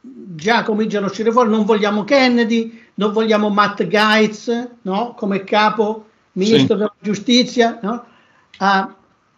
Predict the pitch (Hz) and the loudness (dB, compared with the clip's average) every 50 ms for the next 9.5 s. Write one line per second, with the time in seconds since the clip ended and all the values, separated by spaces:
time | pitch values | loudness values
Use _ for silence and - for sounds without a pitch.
0 | _ _ - 226 320 381 349 339 294 277 277 254 247 226 190 175 165 175 160 - | _ _ 2 4 4 4 4 2 2 4 4 2 2 2 0 0 -2 -4 -4 -2
1 | 202 185 175 170 202 226 233 240 240 220 - - - 233 208 185 170 170 160 - | -2 -2 -2 0 0 2 2 4 4 2 2 0 0 0 2 2 0 -2 -4 -4
2 | 233 220 240 - - - _ - - _ - 214 214 220 220 247 294 285 - 254 | -6 -6 -6 -8 -12 -18 _ -20 -20 _ -12 -12 -10 -6 -2 0 0 2 2 2
3 | 220 226 214 220 202 220 220 214 214 202 220 220 208 190 220 220 226 220 220 285 | 2 2 2 0 0 0 2 2 2 2 2 0 0 2 2 2 2 2 2 4
4 | 294 262 202 - 208 180 185 190 180 185 202 196 208 202 196 240 226 214 196 196 | 4 4 4 2 0 0 0 0 -2 -2 -4 -4 -4 -2 0 0 0 0 0 0
5 | 208 202 170 185 214 208 220 247 254 254 233 220 214 202 196 196 196 202 202 196 | 0 -2 -2 -2 -2 0 2 2 4 4 4 2 2 0 0 0 0 -2 -2 -4
6 | - 214 202 202 196 202 190 - - 208 175 - 240 233 202 - - - _ _ | -2 -2 -2 -2 -2 -4 -6 -4 -6 -6 -4 -2 -2 -2 -2 -2 -6 -12 _ _
7 | _ _ _ _ _ - 233 285 320 339 311 254 185 - - 208 185 - - - | _ _ _ _ _ 0 0 2 2 4 4 2 2 0 -2 -6 -8 -6 -2 -2
8 | 262 294 285 262 254 - 220 208 - - - 262 277 247 214 196 190 180 180 185 | 0 0 0 0 0 -2 -2 -4 -2 0 0 0 0 0 -2 -2 -2 -4 -4 -2
9 | - 254 208 147 - - - 147 - | -2 -2 -2 -2 -4 -10 -16 -18 -18